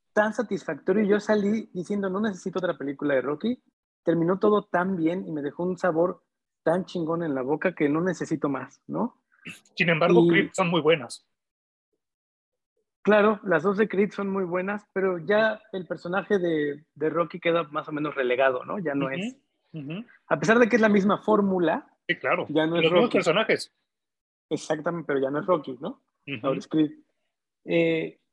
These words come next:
Speaker 1: creo que pueden, pudiste haber hecho lo mismo, darle un final feliz. Es más,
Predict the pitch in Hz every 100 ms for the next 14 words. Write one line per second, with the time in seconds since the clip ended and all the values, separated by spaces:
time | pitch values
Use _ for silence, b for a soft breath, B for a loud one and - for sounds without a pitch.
0 | _ _ _ _ 220 233 247 - 247 247
1 | - - 214 240 - 233 208 202 - 180
2 | 151 185 196 165 135 147 170 185 196 190
3 | 165 185 202 - _ _ _ _ _ _
4 | _ _ 160 165 214 214 196 202 196 -